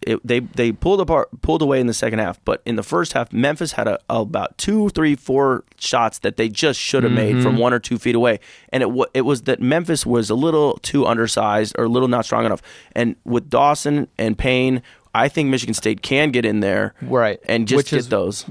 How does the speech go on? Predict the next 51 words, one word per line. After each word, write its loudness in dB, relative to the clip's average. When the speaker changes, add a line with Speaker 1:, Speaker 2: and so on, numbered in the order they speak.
Speaker 2:
yeah, 2
going 2
off 0
that, 2
I 2
hope 0
Speaker 1:
Yeah. -8
Speaker 2:
Michigan -2
State -2
just -4
does -2
not 2
get 0
antsy -2
in 2
this -2
game. -2
We -2
don't 0
need 0
Valentine 2
chucking 0
threes 2
early. 4
Speaker 1:
Yeah, 0
yeah. 0
Speaker 2:
Just 0
get 2
in 4
there. 6
You're 2
right. 2
A -6
couple 2
shots 2
might 2
not 2
fall, 2
and 2
they 2
didn't 0
for 0
Memphis, 0
but -2
Memphis 0
isn't 2
as -2
good 2
as 2
Michigan 0
State. -2